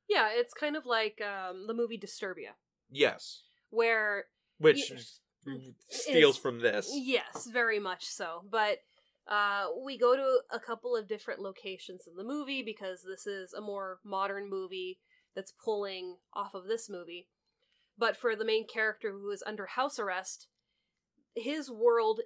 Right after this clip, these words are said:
Speaker 1: is the confinement of his house. So seeing your neighbor that committed a murder, you gotta run through different windows, you gotta see where you can, you know, get as close as you possibly can. And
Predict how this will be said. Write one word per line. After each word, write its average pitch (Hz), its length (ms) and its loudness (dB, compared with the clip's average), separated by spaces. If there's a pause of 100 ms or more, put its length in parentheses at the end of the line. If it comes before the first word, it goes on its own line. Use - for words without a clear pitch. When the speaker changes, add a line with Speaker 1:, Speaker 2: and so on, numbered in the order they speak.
Speaker 1:
is 226 360 6
the 214 100 -4
confinement 180 600 -8
of 175 180 -16
his 175 240 -14
house. - 440 -12 (260)
So 226 220 0
seeing 233 380 2
your 208 160 -4
neighbor 220 460 4
that 196 260 -6
committed 226 380 2
a 214 60 -2
murder, 208 580 -2 (520)
you 214 140 -8
gotta 240 200 4
run 208 200 0
through 208 180 -8
different 185 320 -8
windows, 226 720 6
you 226 120 -2
gotta 214 420 2
see 240 260 -2
where 214 140 0
you 202 140 -8
can, 220 500 0
you 196 80 -2
know, 190 100 -6
get 214 180 -4
as 208 120 -6
close 208 360 -4
as 190 120 -6
you 185 80 -12
possibly 185 540 -8
can. 175 460 -10 (920)
And 214 600 2